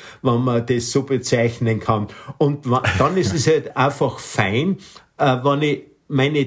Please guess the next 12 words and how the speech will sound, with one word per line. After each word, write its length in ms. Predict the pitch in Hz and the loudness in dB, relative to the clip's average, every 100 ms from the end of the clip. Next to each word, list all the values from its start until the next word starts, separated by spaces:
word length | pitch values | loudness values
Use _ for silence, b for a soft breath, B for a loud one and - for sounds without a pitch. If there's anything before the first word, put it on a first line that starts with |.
| - | -2
Verdauungssäfte 1000 | - 127 117 104 135 156 - 156 - 165 | -4 0 2 2 2 0 -2 -2 -4 -4
schon 220 | - 147 131 | -2 -2 -2
vorher 480 | - 113 135 131 | -2 0 0 0
in 180 | 131 135 | 0 0
Bewegung 520 | 147 139 196 220 143 | -2 0 0 2 2
setze, 460 | 113 - 104 - 127 | 2 -2 -4 -2 0
wie 100 | 135 | 0
ich 80 | 127 | 0
zuerst 360 | 139 131 131 - | -2 -2 -2 -2
schon 160 | 113 | -2
angedeutet 800 | 117 120 190 185 156 156 156 151 | 0 0 2 0 0 0 0 0
hab, 240 | 143 147 | 0 0